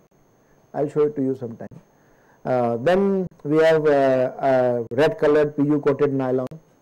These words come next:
nylon fabric with P U coating, and then, uh, so you can see it's forty, forty-three G S M, slightly more than this one, but it has got much better strength. Then we did the bursting strength and flammability characteristics.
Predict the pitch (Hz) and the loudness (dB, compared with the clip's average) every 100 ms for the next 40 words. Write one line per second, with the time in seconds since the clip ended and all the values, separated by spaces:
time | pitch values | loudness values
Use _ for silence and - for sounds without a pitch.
0 | - - - _ 143 147 185 170 185 196 | -20 -20 -20 _ -2 0 0 0 2 2
1 | 185 180 170 170 165 147 - 196 - _ | 2 0 -2 0 2 0 0 -6 -10 _
2 | _ _ _ _ _ _ _ _ - 143 | _ _ _ _ _ _ _ _ -8 -2
3 | 147 156 156 151 143 139 135 139 190 - | 0 0 -2 -2 -2 -2 -2 -4 -6 0
4 | 220 226 226 247 226 - 180 180 208 170 | 0 2 0 0 -2 0 0 0 -2 -2
5 | 170 156 170 151 143 143 - 113 120 _ | -2 -4 -4 -2 2 2 0 -6 -10 _
6 | _ _ _ 269 - _ _ - 202 226 | _ _ _ -20 -20 _ _ 2 2 4
7 | 233 180 180 180 175 151 147 135 147 226 | 2 4 2 2 0 -2 -2 -4 -6 -6
8 | - 160 - 151 151 156 156 143 - - | -4 -2 -2 -2 0 0 0 -4 -8 -18
9 | - 127 135 135 - 123 117 - _ _ | -8 -4 -4 -6 -6 -8 -8 -10 _ _
10 | _ - - - _ _ - 190 240 226 | _ -20 -20 -20 _ _ -2 0 0 -4
11 | - _ _ _ _ _ _ - 156 170 | -12 _ _ _ _ _ _ -4 0 2
12 | 202 180 190 151 151 - 180 - - 175 | 2 0 0 0 0 -2 -8 -6 -6 -4
13 | 170 143 143 151 147 147 156 143 127 120 | -4 -4 -2 0 0 0 -2 -2 -4 -6
14 | 113 - 143 - | -14 -14 -14 -18